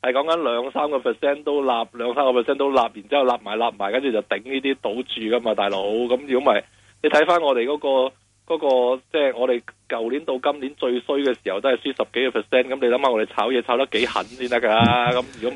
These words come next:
Speaker 1: 係點輸咁少啊，大佬？係咪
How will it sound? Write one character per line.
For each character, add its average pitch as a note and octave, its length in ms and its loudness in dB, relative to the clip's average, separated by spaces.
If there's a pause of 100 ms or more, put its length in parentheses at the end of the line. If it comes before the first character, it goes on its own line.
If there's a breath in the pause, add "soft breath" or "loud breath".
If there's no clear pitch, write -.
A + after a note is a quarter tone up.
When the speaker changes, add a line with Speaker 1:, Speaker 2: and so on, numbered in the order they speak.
Speaker 1:
係 - 20 -2
點 A#2+ 120 -8
輸 - 180 -8
咁 A2+ 520 -6
少 A#2+ 40 0
啊， A2 380 0
大 G#2 160 2
佬？ G2 80 -4
係 A#2 880 0
咪 G2 60 -4